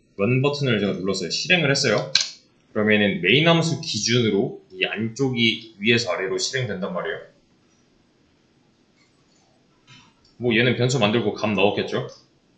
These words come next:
얘는 그냥 변수 있다 정도잖아요. 그리고 나서 나오는 게 스캔F죠. 스캔F가 뭘 하냐면은 여기서 이제 기다려요.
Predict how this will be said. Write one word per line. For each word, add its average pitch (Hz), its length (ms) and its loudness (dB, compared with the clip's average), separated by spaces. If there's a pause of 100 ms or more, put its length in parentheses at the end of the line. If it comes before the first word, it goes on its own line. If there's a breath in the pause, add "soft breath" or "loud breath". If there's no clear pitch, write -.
(400)
얘는 123 360 0
그냥 101 220 -4
변수 113 280 -2
있다 98 280 2
정도잖아요. 87 640 -4 (640)
그리고 127 200 6
나서 101 240 4
나오는 90 340 0
게 95 80 -2
스캔F죠. - 760 -4 (1500)
스캔F가 190 580 4
뭘 113 300 4
하냐면은 127 540 2
여기서 98 320 -2
이제 85 160 -4
기다려요. 101 640 0